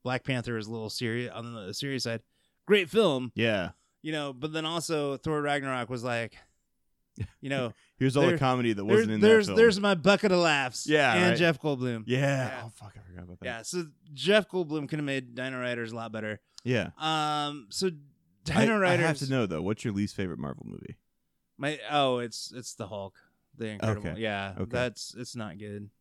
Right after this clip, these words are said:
Speaker 2: All right.
Speaker 1: Yeah. And I think Thor: The Dark World's probably coming in at number two.
Speaker 2: Okay.
Speaker 1: Yeah, as far
Speaker 2: All
Speaker 1: as
Speaker 2: right.
Speaker 1: worst.
Speaker 2: Gotcha.
Speaker 1: Yeah.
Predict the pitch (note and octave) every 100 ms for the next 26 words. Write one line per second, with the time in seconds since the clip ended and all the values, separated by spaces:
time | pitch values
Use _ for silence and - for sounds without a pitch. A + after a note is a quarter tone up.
0 | _ - E2 E2 E2 _ _ _ _ _
1 | - - C2+ A#2 _ _ _ - F3 F3
2 | E3+ B2+ - C3 B2+ A#2+ A2 G#2+ A2+ A2
3 | G#2+ - A#2 G#2 G#2 G#2 - A2 G#2+ G#2+
4 | D2 A2 A2 _ - B2+ - _ _ -
5 | G2+ F#2 C3+ - _ _ F2 G2 G#2+ A2+
6 | - A2+ G#2 G#2+ G#2+ - - _ _ _
7 | _ E2+ F2 - - - F#2+